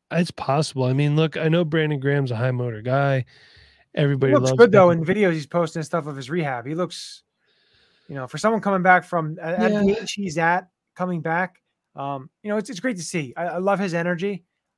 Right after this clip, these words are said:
Speaker 2: Um, you know, he's, he's really overcome so much in this city. Uh, everyone
Speaker 1: He
Speaker 2: thinking
Speaker 1: has.
Speaker 2: he was a bust and then coming out, making the, one of the biggest plays in the Super Bowl and being a part of that team, being a part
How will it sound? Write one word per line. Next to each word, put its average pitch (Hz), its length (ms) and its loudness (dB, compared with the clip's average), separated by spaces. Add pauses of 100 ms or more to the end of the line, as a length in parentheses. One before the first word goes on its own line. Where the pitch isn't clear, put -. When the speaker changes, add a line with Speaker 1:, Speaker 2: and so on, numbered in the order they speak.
(180)
Speaker 2:
Um, 123 440 -8 (760)
you 139 80 -14
know, 131 160 -10
he's, 131 220 -10 (960)
he's 180 200 -6
really 185 280 2
overcome 175 560 -4
so 175 240 -4
much 151 420 -6
in 151 140 -10
this 160 160 -8
city. 175 420 -6 (640)
Uh, 120 300 -8 (140)
everyone 147 340 -2
Speaker 1:
He 139 60 -2
Speaker 2:
thinking 127 200 -2
Speaker 1:
has. 156 60 -4
Speaker 2:
he 151 40 -6
was 143 140 -8
a 139 60 -8
bust 151 420 -4
and 147 120 -8
then 139 300 -10 (400)
coming 156 240 -2
out, 156 160 0
making 156 240 -4
the, 147 180 -6 (200)
one 160 160 -4
of - 20 -4
the 147 60 -6
biggest 151 340 -6
plays 151 300 -6
in 139 120 -10
the 147 80 -8
Super 151 280 -8
Bowl 151 320 -4 (480)
and 127 640 -10 (160)
being 156 180 -2
a 131 60 -6
part 147 240 -2
of 147 80 -4
that 143 180 -2
team, 156 320 -6
being 143 160 -6
a 131 60 -8
part 143 400 -4